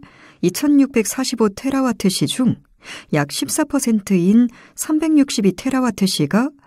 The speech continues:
풍력에 의해서 커버되고 있으며, 국가별 풍력 발전 비중은 덴마크 사십일 퍼센트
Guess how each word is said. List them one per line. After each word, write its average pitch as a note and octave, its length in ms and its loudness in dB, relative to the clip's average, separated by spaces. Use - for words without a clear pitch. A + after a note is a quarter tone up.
풍력에 E4+ 420 -2
의해서 G#3+ 420 2
커버되고 B3 500 -2
있으며, D3 500 0
국가별 G#3+ 480 2
풍력 D4+ 400 0
발전 A#3+ 340 2
비중은 F#3+ 600 2
덴마크 G#3+ 640 2
사십일 F3 520 -2
퍼센트 C#3+ 600 -2